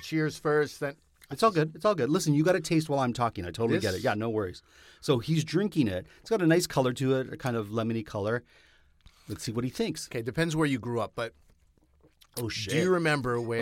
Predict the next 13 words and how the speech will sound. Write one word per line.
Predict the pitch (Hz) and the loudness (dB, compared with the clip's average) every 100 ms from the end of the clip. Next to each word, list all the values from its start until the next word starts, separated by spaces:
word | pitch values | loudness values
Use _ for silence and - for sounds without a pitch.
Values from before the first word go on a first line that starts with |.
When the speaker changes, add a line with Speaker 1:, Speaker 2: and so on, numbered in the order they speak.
| 113 | 0
Speaker 1:
when, | 113 113 | -2 -2
um, | 110 104 101 104 | -4 -4 -6 -8
when | 104 120 | -6 0
you | |
were | 151 | 0
a | 156 | 0
kid | 147 123 123 - _ _ - _ _ _ _ _ - - - - - 127 | -2 -2 -4 -12 _ _ -20 _ _ _ _ _ -20 -20 -20 -20 -20 -8
and | 131 | -4
the | 131 | 0
way | 143 | 2
you | 139 | 2
would | 135 104 | 0 0
buy | 131 127 | 0 0